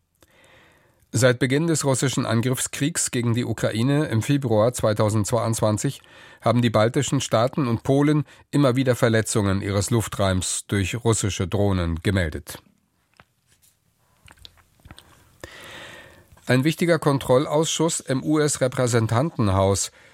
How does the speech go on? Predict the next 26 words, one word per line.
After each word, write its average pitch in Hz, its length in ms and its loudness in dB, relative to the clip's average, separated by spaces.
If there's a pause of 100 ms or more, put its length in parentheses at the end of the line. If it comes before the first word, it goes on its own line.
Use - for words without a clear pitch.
hat 110 160 -4
in 107 120 2
der 107 120 0
Epstein-Affäre 113 880 0
die 117 120 0
Freigabe 110 600 2
von 117 160 2
Ermittlungsunterlagen 101 1160 2
verlangt. 95 460 -2 (920)
Das 120 220 2
aktuell 135 460 0
von 139 180 2
den 127 220 2
Republikanern 127 840 0
geführte 117 500 0
Gremium 113 600 2 (260)
forderte 123 460 2
Justizministerin 110 960 0
Bondi 101 340 2
auf, 107 400 0 (300)
bis 113 160 -2
zum 113 200 2
neunzehnten 127 600 2
August 120 500 0
Akten 110 400 -2
freizugeben, 107 840 0